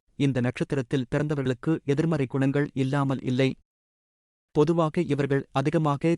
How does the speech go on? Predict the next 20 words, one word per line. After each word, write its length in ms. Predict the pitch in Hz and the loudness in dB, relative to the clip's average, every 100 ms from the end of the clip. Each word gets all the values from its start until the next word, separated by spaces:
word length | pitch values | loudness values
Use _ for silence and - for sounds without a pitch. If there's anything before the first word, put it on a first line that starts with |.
| 143 | 0
தேவையில்லாதையும் 720 | 143 143 131 135 135 131 131 | 0 0 -2 -2 -2 0 0
பேசுவார்கள். 600 | 127 143 143 135 127 143 131 | 2 0 0 -2 0 -2 -2
மேலும் 380 | 127 139 156 131 - - | 0 2 2 0 -2 -4
ஆக்கிரமிப்பு, 680 | 139 - 147 123 - 147 - _ _ _ - | -2 0 0 0 2 0 0 _ _ _ -2
சர்வாதிகாரம், 800 | 151 156 170 151 135 135 131 - _ _ _ - | 0 2 0 0 0 0 0 -2 _ _ _ -2
ஜத்தனம் 380 | 160 - 170 143 | -2 2 0 0
மற்றும் 300 | 135 - 127 | -2 0 -2
கூர்மையான 500 | 143 143 143 147 156 | 0 0 0 0 0
விமர்சனத்தை 580 | 131 143 - 135 120 131 | 0 -2 -2 -4 -4 -4
பிறர் 240 | 135 139 131 | -2 -2 -2
மீது 220 | 135 131 | -2 -2
வைப்பது 340 | 123 135 127 | -2 -2 -4
போன்ற 280 | 127 127 123 | -2 -2 -2
குணங்கள் 380 | 139 135 135 127 | -2 0 0 -2
விசாக 480 | 131 - 143 160 147 | -2 -2 -2 0 0
நட்சத்திரத்தில் 640 | 131 - - 135 - 131 | -2 -4 -6 -4 -2 -4
பிறந்தவர்களின் 560 | 131 143 143 135 131 127 | -2 -2 -2 -2 -2 -2
எதிர்மறை 400 | - 147 156 139 | -2 0 0 -2
குணங்கள் 400 | - 135 135 139 | -2 0 0 0
எனலாம். 420 | - 131 135 131 | -2 -2 0 0